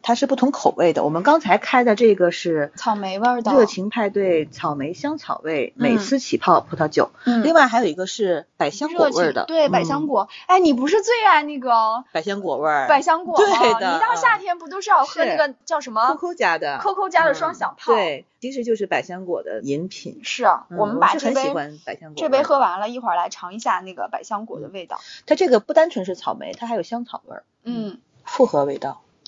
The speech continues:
Speaker 2: 哎，你说气泡酒，我想起来了，因为我其实是一个爱喝气泡酒的人，
Speaker 1: 嗯。
Speaker 2: 但是我特别喜欢在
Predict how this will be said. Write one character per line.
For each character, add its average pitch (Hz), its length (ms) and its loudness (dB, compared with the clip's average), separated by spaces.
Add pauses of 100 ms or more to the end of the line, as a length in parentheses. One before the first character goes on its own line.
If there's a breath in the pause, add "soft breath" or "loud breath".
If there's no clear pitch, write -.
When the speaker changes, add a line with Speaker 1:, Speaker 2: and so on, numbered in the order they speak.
(420 loud breath)
Speaker 2:
哎， 277 120 2
你 240 140 4
说 285 160 2
气 294 160 2
泡 285 220 4
酒， 196 440 2 (420 loud breath)
我 233 100 4
想 220 260 2
起 262 80 -4
来 202 220 -2
了， 190 160 -2
因 254 160 -4
为 269 320 -2 (280 soft breath)
我 - 140 0
其 - 180 -2
实 311 140 0
是 330 140 0
一 262 60 2
个 233 60 4
爱 262 200 6
喝 214 180 -4
气 - 160 -4
泡 196 220 -4
酒 - 180 -12
的 131 140 -10
人， 190 300 -10 (180 soft breath)
Speaker 1:
嗯。 185 80 -10
Speaker 2:
但 311 100 4
是 339 100 0
我 269 160 2
特 - 140 0
别 262 160 4
喜 - 140 -4
欢 208 240 -4
在 233 340 4